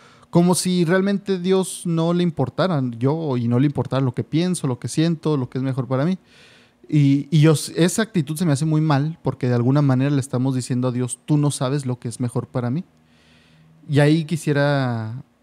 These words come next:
irnos al pasaje que seguramente conoces, porque es de los diez mandamientos. Quisiera ir a los diez mandamientos en Éxodo veinte, ca-, versículo diecisiete, es donde encontramos el final de los diez mandamientos, que dice,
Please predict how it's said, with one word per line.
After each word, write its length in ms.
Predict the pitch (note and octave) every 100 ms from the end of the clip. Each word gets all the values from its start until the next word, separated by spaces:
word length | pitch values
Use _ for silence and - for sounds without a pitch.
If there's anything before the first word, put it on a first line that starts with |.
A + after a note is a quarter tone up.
| _
irnos 560 | E3 E3 D3+ C3+ C#3
al 120 | C3 A2+
pasaje 720 | A2+ - A#2+ - C3 B2+ A#2
que 120 | B2+
seguramente 480 | - A#2 D#3+ D3+ D3
conoces, 400 | C#3 D#3 G#3 F3+
porque 240 | C#3+ C3+
es 180 | B2+ -
de 80 | D3+
los 140 | C3+
diez 100 | B2+
mandamientos. 640 | D3 D3 C3 A3+ G#3 D3 - _ - - _
Quisiera 340 | C3 A2+ C#3+
ir 60 | D3+
a 60 |
los 160 | D#3+ C#3
diez 140 | C3
mandamientos 800 | C#3 D#3 D3 D3+ C#3+ - C#3+ - -
en 240 | A#2+ A2+
Éxodo 400 | A#2+ - C#3+ C#3+
veinte, 540 | D#3 D#3 D#3 C3+ D#3+ - _ _ _ _ _
ca-, 400 | - A#2 A2 A2+ -
versículo 880 | A2 A#2 - B2 - C#3 C#3 C#3 C#3
diecisiete, 540 | C#3 - C#3 E3+ D3+
es 80 | C#3
donde 160 | F3 F3+
encontramos 800 | C#3 B2 C3+ C3+ D3+ D#3 - - _ -
el 140 | A2
final 340 | - A#2 D3
de 80 | E3
los 120 | C#3+
diez 120 | B2 C3
mandamientos, 640 | C#3+ D#3 E3 C#3+ F3 F3+
que 140 | C#3+
dice, 360 | B2 A#2+ C#3